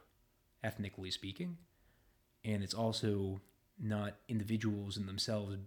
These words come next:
being evil that is leading to his coming crucifixion,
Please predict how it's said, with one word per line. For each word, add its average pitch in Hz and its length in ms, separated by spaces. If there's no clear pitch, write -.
being 110 400
evil 101 440
that 107 160
is 95 140
leading 101 760
to 95 520
his 107 160
coming 104 380
crucifixion, 101 800